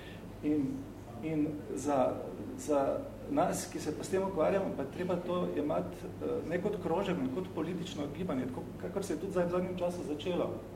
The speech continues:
Brez tega je to popoln nesmisel, ker gre za tako resne zadeve, ki so sistemske in če hočeš kaj v zvezi s tem narediti, je tukaj zraven politika in resnost in, eh, odgovornost in vse, kar to zraven prinaša.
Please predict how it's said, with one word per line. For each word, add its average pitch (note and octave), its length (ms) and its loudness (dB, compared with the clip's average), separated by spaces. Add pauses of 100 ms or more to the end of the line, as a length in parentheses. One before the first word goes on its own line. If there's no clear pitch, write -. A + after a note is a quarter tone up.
(580)
Brez F3 280 2
tega F#3+ 180 4
je - 80 2
to F#3 80 -2
popoln F#3 460 2
nesmisel, F3+ 520 0
ker D3 160 -2
gre F#3 180 2
za F3+ 120 0
tako F#3 240 0
resne G3+ 280 2
zadeve, E3+ 380 2
ki D#3+ 120 -2
so C3+ 240 2 (560)
sistemske F#3 720 2
in D3 320 0 (220)
če D#3 140 -8
hočeš F3+ 240 0
kaj F3 340 4 (280)
v D3+ 120 -6
zvezi F3+ 220 4
s - 60 -6
tem F3+ 180 -2
narediti, F3 480 -2 (260)
je D3 140 0
tukaj F3 260 -2
zraven F3 300 0
politika D#3 520 -2 (920)
in C3 140 -2
resnost C#3 680 0 (340)
in, C3+ 220 -2
eh, - 360 -6
odgovornost D3+ 520 -2
in - 100 -6
vse, D#3 140 -4
kar D3+ 120 -6
to D3+ 140 -6
zraven D3+ 260 -4
prinaša. - 440 -4